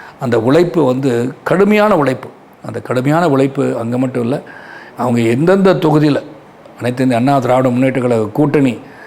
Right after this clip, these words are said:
வெற்றி பெற வேண்டும் என்று அவங்க பாடுபட்ட முறை பலரும் என்னிடம் சொல்லும்போது உண்மையிலே மகிழ்ச்சிகரமாக இருந்தது.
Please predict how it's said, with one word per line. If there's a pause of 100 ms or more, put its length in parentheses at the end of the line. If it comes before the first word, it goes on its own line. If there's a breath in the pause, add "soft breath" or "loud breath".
(280 loud breath)
வெற்றி
பெற
வேண்டும்
என்று
அவங்க
பாடுபட்ட
முறை
பலரும்
என்னிடம்
சொல்லும்போது
உண்மையிலே
மகிழ்ச்சிகரமாக
இருந்தது.